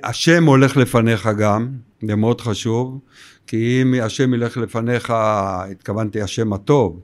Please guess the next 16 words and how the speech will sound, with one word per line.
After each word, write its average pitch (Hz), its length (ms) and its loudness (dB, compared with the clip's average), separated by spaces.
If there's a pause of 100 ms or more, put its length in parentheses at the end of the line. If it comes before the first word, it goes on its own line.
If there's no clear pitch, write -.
(560)
אז, 104 260 -6
אה, 113 460 0
תמיד 139 320 0
יבואו 123 420 2
אליך, 113 340 -2 (600)
ותמיד 113 440 -4
יראו 120 300 0
את 120 100 -4
הפוע-, 110 560 0
פועלך, 107 440 -2 (340)
וזה 120 960 -6
יבוא 127 220 0
ל-, 196 600 -6
יבוא 170 220 -4
לטובתך 175 480 -8 (120)
תמיד. 101 260 -10